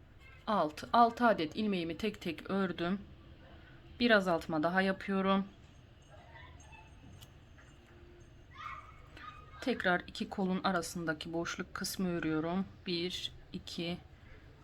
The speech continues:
üç, dört, beş, altı.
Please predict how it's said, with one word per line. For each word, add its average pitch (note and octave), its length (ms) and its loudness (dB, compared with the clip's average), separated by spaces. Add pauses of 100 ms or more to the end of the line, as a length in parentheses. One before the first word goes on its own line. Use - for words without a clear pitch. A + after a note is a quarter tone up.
(120)
üç, - 420 -4 (760)
dört, - 580 -4 (1300)
beş, F#3+ 580 0 (460)
altı. E3 540 0